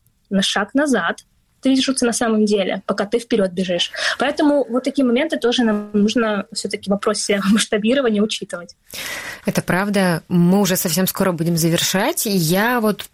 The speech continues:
Speaker 2: хочу подытожить твою крайнюю мысль и понимаю, что сейчас очень важно быть я слэш бренд для того, чтобы быть интересным другому человеку.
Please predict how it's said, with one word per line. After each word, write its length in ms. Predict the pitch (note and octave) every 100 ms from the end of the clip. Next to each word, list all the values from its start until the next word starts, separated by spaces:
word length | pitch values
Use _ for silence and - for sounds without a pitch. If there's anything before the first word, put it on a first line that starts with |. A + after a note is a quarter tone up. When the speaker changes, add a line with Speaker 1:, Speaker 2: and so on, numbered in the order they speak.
| -
Speaker 2:
хочу 400 | - F#3 - G#3+
подытожить 680 | G3+ F3 F#3 F#3+ F#3+ F3 -
твою 240 | E3+ E3
крайнюю 420 | - F3+ E3 D#3+
мысль 420 | F3 D4 - C4+ - - - -
и 40 |
понимаю, 360 | F3 E3+ G3 A3+
что 180 | - F#3
сейчас 500 | - F3 G#3 C4+ C4
очень 240 | - F#3
важно 380 | F3+ A3+ G3+ F3+
быть 280 | E3 G3 F#3
я 460 | D#3 F3 G#3 B3+ - _ _
слэш 360 | - F#3 F#3+ F3+
бренд 540 | D#3 F3+ D#3+ C#3+ - - - - - - - -
для 120 | F#3
того, 160 | F#3+ A3
чтобы 200 | G#3 F3+
быть 200 | F#3+ F#3
интересным 540 | E3 E3+ F#3 - F3+
другому 400 | D#3+ D3+ E3 D#3
человеку. 640 | - D#3 D3 C#3 - D3